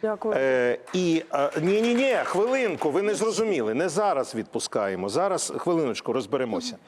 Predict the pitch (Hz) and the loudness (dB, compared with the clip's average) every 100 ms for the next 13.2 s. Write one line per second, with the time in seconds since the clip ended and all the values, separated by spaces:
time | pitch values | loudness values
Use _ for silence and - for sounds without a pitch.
0 | - - - - 185 185 165 156 151 - | -20 -20 -6 -2 0 0 0 0 -2 0
1 | 202 226 160 107 - - - - 135 131 | 0 2 0 -2 -6 -16 -20 -4 0 2
2 | 123 117 - 170 147 123 - 123 - 143 | 0 -2 -2 0 0 0 -2 -4 0 0
3 | 117 113 120 123 - 185 196 180 127 147 | 2 0 0 -2 0 -2 0 -2 -2 -2
4 | 160 143 147 - 139 131 - 147 143 - | -2 -2 -2 -2 -2 -2 -2 -4 -4 -6
5 | 143 139 - - _ - 139 - 156 - | -6 -6 -12 -20 _ -2 0 0 -2 -2
6 | 135 110 101 - - _ _ _ _ - | -4 -4 -8 -10 -16 _ _ _ _ -4
7 | - 113 107 104 101 104 - 143 131 127 | 0 2 4 4 4 2 0 2 2 2
8 | - - 147 143 156 - 127 - 139 147 | 0 0 0 0 -2 0 -2 -2 -2 -2
9 | - 80 87 78 - - 143 - 196 123 | -2 -4 -4 -6 -10 -4 -2 0 0 0
10 | 104 - 87 - - - 143 131 175 151 | -2 -2 -4 -6 -4 0 0 0 0 0
11 | 170 117 - - - _ _ _ _ - | 0 0 -6 -14 -20 _ _ _ _ -4
12 | 165 123 - 170 151 147 135 165 208 208 | -2 0 0 -2 0 0 2 2 2 2
13 | 196 | 2